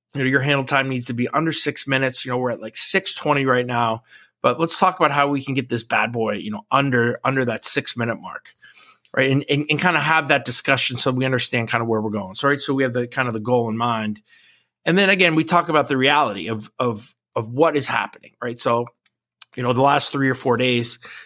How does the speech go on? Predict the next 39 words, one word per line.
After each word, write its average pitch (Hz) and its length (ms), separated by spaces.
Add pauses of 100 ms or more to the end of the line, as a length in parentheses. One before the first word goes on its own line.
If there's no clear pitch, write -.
(140)
you 117 60
know, 120 120
we've 135 260
been 123 220
kinda 131 300
trending 131 360
in 120 60
the 110 80
wrong 135 360
direction, - 480
right? 113 180
So 127 160
let's - 400
let, 131 200
you 127 60
know, 117 120
kinda 120 240
look 123 220
at - 80
some 120 180
of 120 60
these 113 140
calls. 110 340
Let's 113 160
look 127 160
at 123 80
some 120 160
of 113 40
the 107 80
longer 110 440
calls, 104 480 (640)
um, 113 540 (580)
and 139 120
kinda 196 200
talk 165 360
that 143 160
through 147 280
and, 123 120
and, 127 360